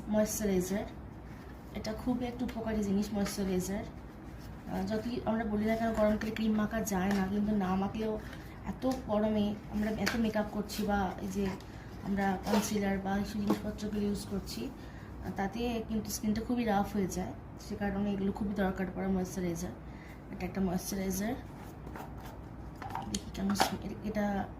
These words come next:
সিল করা আছে, আমি এখন খুলছি না, পরে খুলবো। আচ্ছা, এটা একটা হচ্ছে অনিয়ন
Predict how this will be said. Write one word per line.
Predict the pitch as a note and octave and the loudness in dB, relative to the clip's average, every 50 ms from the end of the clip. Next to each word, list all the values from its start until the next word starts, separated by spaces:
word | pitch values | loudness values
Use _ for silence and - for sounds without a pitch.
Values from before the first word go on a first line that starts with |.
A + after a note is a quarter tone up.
| - | -8
সিল | - - - C4+ C4+ C4 B3+ | -6 -2 0 2 4 2 2
করা | B3+ A3 F#3 F3+ F3+ F#3 | 2 2 2 2 2 0
আছে, | F#3+ F#3 - - B3+ C#4 E4 - - - - - - - - - - - - - - | -2 -2 -4 -2 -2 -2 -4 -4 -8 -12 -12 -12 -14 -12 -12 -12 -12 -12 -12 -8 -4
আমি | - G3+ G3 | 0 0 0
এখন | F#3+ - - F#3 F#3+ - | 0 0 -2 -2 -2 -2
খুলছি | - A3+ A3 G#3+ - - G3 | -2 -2 -2 0 -2 -2 -2
না, | F#3+ F#3+ A3 - | -2 -2 -2 -2
পরে | - G3+ G3+ G3 F#3+ - | -2 0 0 0 0 -2
খুলবো। | F#3+ F#3 F#3 F3 F#3+ A#3 D4 - - - - - - - - - - - - - - - - - - - - - - - - - - - - - - - - - - - - - - - - - - - - - - - - - - - - - - - - - - - - - - - - - - - - - - - - | -2 -2 -2 -2 -2 -2 -4 -6 -8 -12 -12 -12 -12 -12 -12 -12 -12 -10 -8 -8 -6 -6 -8 -10 -12 -12 -12 -12 -12 -12 -10 -8 -8 -8 -8 -10 -12 -12 -12 -10 -10 -10 -12 -12 -10 -8 -8 -8 -8 -8 -12 -12 -10 -10 -10 -10 -12 -12 -12 -12 -12 -10 -12 -12 -12 -12 -12 -12 -14 -14 -12 -12 -12 -12 -12 -12 -8 -6 -4
আচ্ছা, | - - - - - - - - - | -4 -4 -6 -8 -8 -8 -6 -4 -2
এটা | F#3 G3+ G#3+ | -2 -2 0
একটা | G#3+ G#3+ - - | -2 -2 -2 -4
হচ্ছে | A3 A3+ G#3+ A3+ - D4 | -2 -2 -2 -2 -2 -2
অনিয়ন | - - G#3+ G#3 G#3 G#3 G#3 A3 A#3 C4+ D#4+ | 0 2 4 6 6 6 6 6 6 4 4